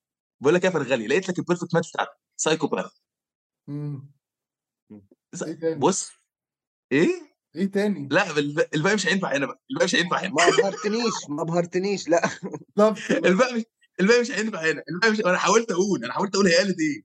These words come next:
Speaker 1: بس مش هينفع برضه. <laughs> حاولت أ-، أقول لك، مش هينفع. كنت وأنا قاعد بقول
Speaker 3: مازوخية يعني.
Speaker 2: <laughs> لا، مش
Speaker 1: بص،
Speaker 2: سايكو باتھ،
Speaker 1: بص.
Speaker 2: مازوخية، آه، آه.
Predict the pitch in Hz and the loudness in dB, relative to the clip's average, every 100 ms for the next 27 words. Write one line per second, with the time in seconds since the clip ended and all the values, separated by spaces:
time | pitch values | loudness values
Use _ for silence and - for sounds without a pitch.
0 | - 156 151 151 160 - - 262 - - | -6 -2 2 2 0 -6 -10 -8 -4 2
1 | - 403 349 156 202 190 170 170 - 170 | 4 4 2 0 -2 -2 -4 -4 -2 2
2 | 196 247 - - _ - 185 190 165 - | 4 2 -4 -14 _ -2 -2 0 -4 -8
3 | - - _ _ 220 220 185 170 185 202 | -16 -20 _ _ 0 2 2 2 4 2
4 | 185 196 220 254 285 302 330 294 294 269 | 2 4 4 4 4 4 6 6 6 4
5 | 226 - _ _ 208 147 - 359 440 269 | -2 -12 _ _ -8 -6 2 4 4 2
6 | - - - 381 415 403 - - 381 208 | -2 -2 -6 -6 -8 -12 -12 2 4 4
7 | 381 440 330 262 285 208 269 196 240 214 | 2 0 4 4 4 4 4 4 -2 -2
8 | 196 196 247 233 165 196 190 _ _ 170 | -4 0 2 2 0 -8 -8 _ _ -18
9 | 208 | -18